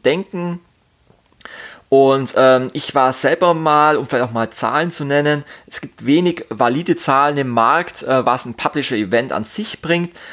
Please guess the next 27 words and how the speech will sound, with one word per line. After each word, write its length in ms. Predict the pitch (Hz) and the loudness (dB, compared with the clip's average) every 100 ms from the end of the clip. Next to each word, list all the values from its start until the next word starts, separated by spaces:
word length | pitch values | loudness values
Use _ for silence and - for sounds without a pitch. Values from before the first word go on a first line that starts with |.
| - | -12
Aber 140 | - 139 | -4 -4
ich 140 | - | 0
war 140 | 143 143 | -2 2
selber 240 | 147 143 | 0 2
mal, 320 | 135 131 135 | 2 4 2
ist 120 | 123 | 0
aber 160 | 131 120 | -2 -2
schon 220 | - 123 | -4 -6
ein 60 | 117 | -6
paar 240 | - 127 | -2 0
Jahre 240 | 131 123 113 | 2 0 0
her, 340 | 123 131 - | 0 0 2
auf 220 | 110 113 | -2 -2
einem 120 | 123 92 | -6 -6
Event 320 | 110 123 135 | 0 0 -2
von 200 | - 107 - | -6 -6 0
Arcor. 640 | 95 302 - 156 151 151 - - - | 2 2 0 2 2 2 -6 -20 -20
Das 120 | - 113 | -4 0
war 200 | 117 120 | 2 2
ein 120 | 113 | 0
D-S-L-Dienstleister, 1000 | 120 110 117 147 147 147 135 123 131 120 | 0 0 0 0 -2 -8 0 0 0 -4
den 140 | 110 | -6
gibt's 220 | - - | -6 -6
mittlerweile 440 | 139 131 123 127 123 | -2 2 2 0 0
gar 160 | 123 | 0
nicht 220 | 135 - | -2 -4
mehr. 240 | 123 131 | 2 2